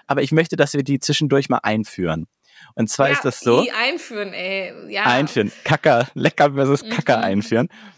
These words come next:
Speaker 1: Und zwar, dass wir, ähm, äh, jedes Mal, also wenn uns was in den Sinn kommt, einfach kurz einmal ausdiskutieren, ob wir das lecker oder Kaka finden.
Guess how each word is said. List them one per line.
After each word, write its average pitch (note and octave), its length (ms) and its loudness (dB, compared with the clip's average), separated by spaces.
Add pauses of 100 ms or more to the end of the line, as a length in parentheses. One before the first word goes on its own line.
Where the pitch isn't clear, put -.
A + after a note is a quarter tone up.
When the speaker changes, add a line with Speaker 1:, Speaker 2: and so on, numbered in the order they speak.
(100)
Speaker 1:
Und B2+ 180 0
zwar, D3 200 2
dass C#3+ 240 -4
wir, D3+ 320 2
ähm, C3+ 340 -2 (760)
äh, C3 180 -4
jedes D3 340 -2
Mal, C#3 300 0 (180)
also A#2 380 0
wenn B2+ 120 4
uns A2+ 200 -2
was - 240 -2
in G2+ 100 -2
den F2+ 180 0
Sinn C#3 240 0
kommt, G#3+ 340 0 (180)
einfach C#3+ 320 -2
kurz - 280 0
einmal B2 300 0
ausdiskutieren, D3 840 0 (200)
ob A2+ 180 -2
wir C3 80 4
das A#2+ 180 2
lecker B2+ 340 2
oder C#3 180 2
Kaka G#2 340 -2
finden. G#2+ 440 -2